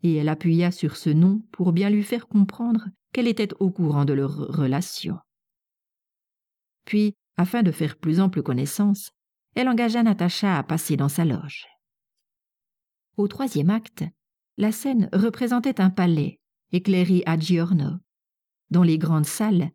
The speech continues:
étaient ornées de portraits en pied de chevaliers barbus. Au milieu se tenaient deux personnages, qui, selon toute probabilité,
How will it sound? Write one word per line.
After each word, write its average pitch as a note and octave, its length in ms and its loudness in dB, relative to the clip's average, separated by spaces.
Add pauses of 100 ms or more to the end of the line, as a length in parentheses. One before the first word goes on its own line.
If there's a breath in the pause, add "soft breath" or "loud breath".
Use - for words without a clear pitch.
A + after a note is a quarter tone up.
étaient G3 380 -2
ornées G#3 340 4
de F3 100 2
portraits F3+ 460 0
en D3+ 100 -2
pied A3 440 -6
de F3+ 100 6
chevaliers D#3+ 480 0
barbus. E3 540 -2 (1080)
Au F3+ 100 4
milieu F#3 540 4
se - 160 -6
tenaient G#3 280 0
deux G3 140 0
personnages, F3+ 760 -2 (500)
qui, D#3+ 320 0
selon E3+ 380 2
toute - 320 -2
probabilité, D3+ 1000 -2